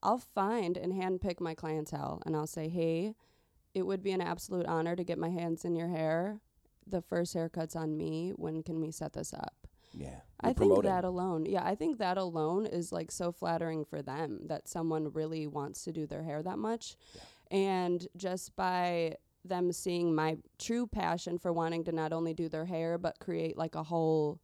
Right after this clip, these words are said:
Speaker 1: photo and entire look and feeling as them as the main character, they're gonna wanna come back.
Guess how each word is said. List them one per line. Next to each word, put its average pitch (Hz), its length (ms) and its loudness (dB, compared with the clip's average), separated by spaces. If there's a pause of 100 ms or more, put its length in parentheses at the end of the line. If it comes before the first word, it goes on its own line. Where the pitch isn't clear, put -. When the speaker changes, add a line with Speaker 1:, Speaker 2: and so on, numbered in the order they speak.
(1120)
Speaker 1:
photo 180 840 0 (140)
and 156 600 0
entire 165 500 0
look 156 320 -2
and 156 180 -2
feeling 165 540 -2 (360)
as 160 240 -4
them 160 200 -2
as 160 120 -2
the 170 100 -2
main 160 300 0
character, 180 680 -4 (180)
they're 175 240 -2
gonna 185 240 2
wanna 160 260 2
come 151 240 -6
back. - 460 -10